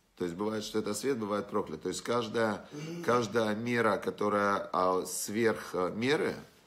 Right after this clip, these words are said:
это как можно полезной едой, если ее переесть, можно отравиться и умереть, да? А, значит, э, значит, э, и урок у нас будет тоже, чтобы была рефа шлема у Хайма Моше бен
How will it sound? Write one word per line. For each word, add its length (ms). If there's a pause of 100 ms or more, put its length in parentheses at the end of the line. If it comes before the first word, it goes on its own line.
(220)
это 180
как 180
можно 460 (240)
полезной 420
едой, 280
если 220
ее 160
переесть, 540
можно 480 (240)
отравиться 520
и 20
умереть, 520 (100)
да? 360 (720)
А, 120
значит, 520
э, 300 (840)
значит, 520
э, 460 (540)
и 120
урок 300
у 40
нас 180
будет 320
тоже, 220
чтобы 280
была 240
рефа 300
шлема 420
у 180
Хайма 460
Моше 320
бен 340